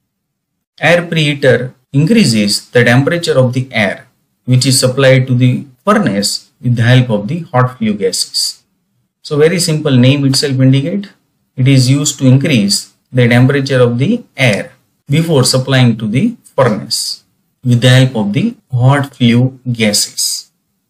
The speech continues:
or you can say with the help of the waste flue gases also. Now the types of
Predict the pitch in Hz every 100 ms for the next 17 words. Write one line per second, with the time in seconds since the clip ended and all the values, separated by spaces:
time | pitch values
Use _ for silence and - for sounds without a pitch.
0 | _ _ - 147 139 135 135 127 147 123
1 | 120 120 123 120 117 110 156 202 - 127
2 | 117 123 156 156 - 123 135 127 110 107
3 | 104 - - 101 98 - - _ _ _
4 | _ _ _ _ _ _ _ _ _ _
5 | _ _ _ _ _ _ 127 120 117 113
6 | 110 120 127 123 - 104